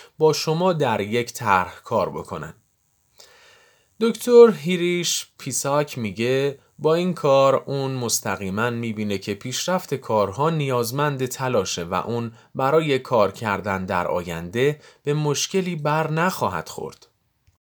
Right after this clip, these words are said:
برای اون فرصت‌های زمانی بیشتری برای بودن با بزرگسالان رو ایجاد بکنید.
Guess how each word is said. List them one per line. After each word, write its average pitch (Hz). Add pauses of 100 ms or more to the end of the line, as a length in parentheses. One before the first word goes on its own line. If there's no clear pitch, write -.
(720)
برای 208
اون 165
فرصت‌های 139
زمانی 120
بیشتری 113
برای 98
بودن 120
با 123
بزرگسالان 113
رو 123
ایجاد 117
بکنید. 82